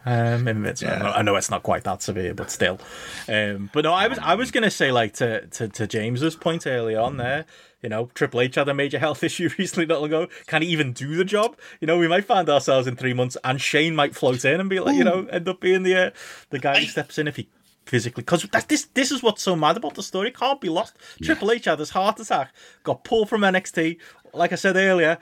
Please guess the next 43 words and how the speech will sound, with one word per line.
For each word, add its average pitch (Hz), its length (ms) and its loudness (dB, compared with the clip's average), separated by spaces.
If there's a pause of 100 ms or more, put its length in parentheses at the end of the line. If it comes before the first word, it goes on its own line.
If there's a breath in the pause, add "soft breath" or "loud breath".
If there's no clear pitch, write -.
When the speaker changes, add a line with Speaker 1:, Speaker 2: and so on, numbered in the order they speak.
(140 loud breath)
Speaker 1:
all 190 240 4
of 190 80 2
his 185 160 2
subordinates 175 560 2
got, 175 180 2 (140)
got 170 240 0
pulled. 170 400 2 (400 loud breath)
His 196 160 2
entire, 294 760 2 (600 loud breath)
like, 185 200 -2
I, 185 280 0 (100)
this 247 160 -6
entire 240 460 0
succession 226 580 -4
plan 233 240 0
that 165 140 -2
we're 143 80 0
now 147 180 2
going 147 320 2
forward 160 440 0
with 220 260 0 (340 loud breath)
was 214 260 -2
ripped - 240 2
apart, 254 560 2 (180 loud breath)
and 185 120 0
partly 349 400 2
was 151 160 2
because 165 320 0
of 147 100 -4
that 127 80 -8
health 185 240 -2
issue 160 380 -2
as 123 140 -8
well. 185 340 4 (340 loud breath)
Like, 135 280 0
the 185 80 -2
fact - 240 -2
that - 120 2
we're 160 80 4
back 139 220 0
here 175 260 0
is 208 140 -2
insane. 294 460 -4